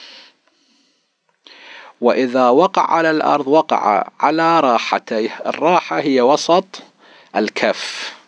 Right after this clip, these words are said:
رافعا صوته بالشهادتين. الشهادة الأولى تلك الآية: "شهد الله أنه لا إله إلا هو"،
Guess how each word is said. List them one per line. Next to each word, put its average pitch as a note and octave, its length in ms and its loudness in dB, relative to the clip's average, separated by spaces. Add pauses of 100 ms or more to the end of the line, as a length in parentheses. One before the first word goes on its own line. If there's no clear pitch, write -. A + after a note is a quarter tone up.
(720)
رافعا B2 580 0
صوته D#3 580 0
بالشهادتين. - 1120 -6 (2500)
الشهادة C3 580 0
الأولى C#3 600 0 (300)
تلك A2 260 -4
الآية: G#2 400 -2
"شهد G2+ 340 -2
الله G#2+ 440 -2
أنه G#2 340 -8
لا G#2+ 260 -2
إله G#2+ 360 -4
إلا G2+ 200 -4
هو"، G#2+ 380 -6